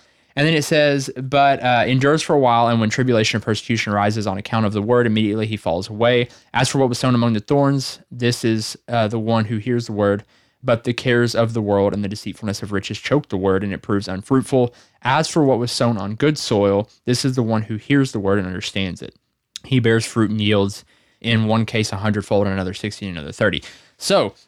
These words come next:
it's talking about the fruition of your thoughts, of your thought life. Jesus isn't saying, "Oh, that person over there rotted away 'cause he was buried." It's literally saying you're the soil in this instance.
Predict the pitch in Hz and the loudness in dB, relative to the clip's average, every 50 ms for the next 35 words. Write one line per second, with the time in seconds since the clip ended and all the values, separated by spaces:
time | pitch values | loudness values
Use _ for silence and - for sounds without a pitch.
0 | _ - 156 147 - - - 190 262 262 - 277 220 175 143 143 143 139 135 - | _ -6 -4 -4 -4 -4 -2 -2 -2 0 2 2 0 2 2 0 2 2 0 0
1 | - - - 131 - - 147 139 135 151 147 - 151 120 107 107 98 101 - - | -2 -6 -8 -6 -2 0 2 2 4 2 0 0 -2 -2 -4 -4 -4 -4 -2 0
2 | 98 - - - - - - - _ _ _ - 143 143 131 131 123 120 - 131 | 0 0 -2 -6 -18 -20 -20 -20 _ _ _ 0 0 2 2 2 0 2 2 2
3 | 123 117 - 95 90 65 - - - _ _ _ _ - 147 135 165 180 180 170 | 0 0 0 -4 -10 -12 -12 -16 -20 _ _ _ _ -6 -2 0 0 2 0 0
4 | - - 156 175 180 151 110 - - 165 156 147 147 139 127 - 147 151 117 123 | -2 -2 -2 -2 -2 -2 -6 -4 0 0 2 2 2 2 2 2 2 2 2 2
5 | 147 - - - 160 156 - - 160 160 160 156 156 156 185 156 110 95 92 92 | 0 -2 0 0 0 0 2 2 2 2 2 4 4 4 4 2 2 2 2 2
6 | 110 131 147 151 156 156 170 170 151 131 127 131 - 127 107 - 127 120 135 139 | 2 2 2 2 2 2 4 2 2 2 0 0 -2 -2 -2 0 0 2 2 2
7 | 127 123 127 123 135 123 117 - - _ - 143 147 - - 147 151 180 214 214 | 0 0 0 2 2 2 0 -2 -10 _ -6 -4 -2 -2 0 0 2 2 2 2
8 | 190 160 147 - 165 139 123 120 113 135 175 208 226 220 175 143 120 - - - | 2 0 0 0 0 0 0 0 2 2 2 4 2 2 0 0 0 0 0 2
9 | 160 147 123 107 95 85 82 - - 117 107 107 101 98 95 - 95 98 95 - | 2 2 2 2 0 0 -2 -2 -2 -2 -2 -2 -2 -4 -6 -8 -12 -16 -16 -18
10 | - - 85 - _ _ - | -18 -20 -20 -20 _ _ -20